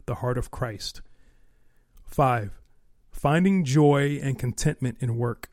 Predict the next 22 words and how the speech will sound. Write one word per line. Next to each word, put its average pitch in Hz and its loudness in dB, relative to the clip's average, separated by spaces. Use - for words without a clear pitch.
When 135 -2
we 180 2
approach 143 0
our 131 -2
work 135 0
with 131 -4
a 131 0
heart - 4
set - 0
on 135 -2
serving 131 0
the 120 0
Lord, 117 -2
we 131 0
discover 175 2
a 143 0
deeper 190 2
sense - -2
of 123 -4
joy 139 0
and 139 -2
contentment. 127 -4